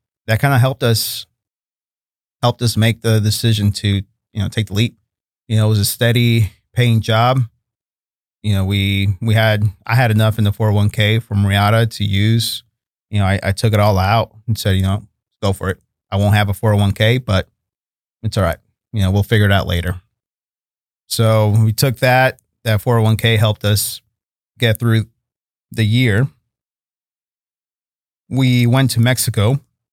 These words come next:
for Christmas, and I went to go talk to an uncle of mine. He was, uh, basically a, a loan shark, and, uh, <laughs> I mean, no, not basically, he is, <laughs> and said, you know, "Dio, this is, this is what I have.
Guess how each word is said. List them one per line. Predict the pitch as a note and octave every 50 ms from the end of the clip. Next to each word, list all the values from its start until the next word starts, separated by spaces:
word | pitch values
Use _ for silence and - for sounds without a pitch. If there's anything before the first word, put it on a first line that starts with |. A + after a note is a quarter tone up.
| _ _ _ _ _ _ _ _ _ _ _ _ _ _ _ _ - - - -
for | - C#3+ C#3 A#2+
Christmas, | - - C#3 C#3 C3+ - - - D#3+ A#2+ F#2+ A2 - - - - - _ _ _ _ _ _ _ _ _ _ _ _ _ _ _ _ _ _ _ _ _ _ -
and | C#3 C#3+ C#3
I | C3+
went | C3+ C#3+ C#3+ A#2+
to | C3+
go | C3 C#3 C3+
talk | A#2+ - D3 B2+ A2+
to | - C3
an | B2
uncle | G#2+ A#2+ B2 - A#2 A2+
of | A2
mine. | G#2 G2+ G2+ G#2+ - - - _ _ _ _ _ _ _ _ _ _ _ _ _ _ _ _ _ _ _ _ _ _ _ _ _ -
He | B2+
was, | A#2+ A#2 A2+
uh, | A#2+ A#2+ A#2 A2+ A2+ A2
basically | A2 A#2 A2 - - B2+ A#2+
a, | A#2 A#2+ -
a | B2 B2+
loan | C3+ C#3 C3+ C3+
shark, | A#2 - - A#2 A2 A#2 C3 B2+ -
and, | A2+ A2 A2 G#2+ A2 A#2 A2+ - _ _ _ _ _ _ -
uh, | A2 A#2+ A2 G#2+ - E3 C#3 B2+ B2+ - - E3 C3+ - - - - _
<laughs> | - - - -
I | B2
mean, | A#2+ G#2 G2+
no, | G#2 F#2+ G2 G2+ G2
not | A2 A2+ A2+ G2+ F#2
basically, | A2+ A#2 B2 - - G2
he | G2 G#2 G#2
is, | A#2 A#2+ G#2+ G#2 A#2 A2+ - - - - E3 G#3 F3
<laughs> | D#3 D3+ B2+ -
and | A#2+ A2
said, | - C3 B2+ B2 B2 A#2
you | A#2+
know, | A#2+ A2+ A2
"Dio, | - B2 B2 B2 A#2+
this | A#2+ A#2+ A2+ -
is, | B2 A2 - - -
this | - A2+ A2+ -
is | B2 A2
what | A#2 A2+ A2+
I | A2 G2+
have. | A2 A2 A2 G#2+ G#2+ A2 - -